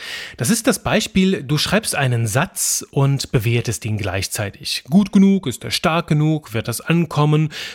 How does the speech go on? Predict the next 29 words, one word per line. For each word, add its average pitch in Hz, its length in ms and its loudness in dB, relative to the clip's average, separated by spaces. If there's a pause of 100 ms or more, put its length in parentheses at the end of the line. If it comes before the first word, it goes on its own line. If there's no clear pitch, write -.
blamier 170 300 4
ich 156 120 -2
mich 175 160 0
damit 151 260 0
vielleicht? 143 460 -2
Und 151 140 0 (360)
dieser 156 180 4
Bewertungsreflex, 143 1400 0
der 127 460 -2
aktiviert 147 600 -2
sofort 139 840 0
die 135 200 -4
analytischen 139 800 2
Netzwerke 123 640 0
in 120 120 -2
deinem 107 240 -2
Gehirn, 104 440 0 (400)
insbesondere 113 560 -4
den 101 180 -4
präfrontalen 107 680 -4
Kortex, 156 440 -4
und 143 180 -4
fährt - 480 -4
damit 139 540 0 (320)
das 120 180 -2
Default 180 460 -2
Mode 113 240 -2
Network 131 420 -2
runter. 117 580 0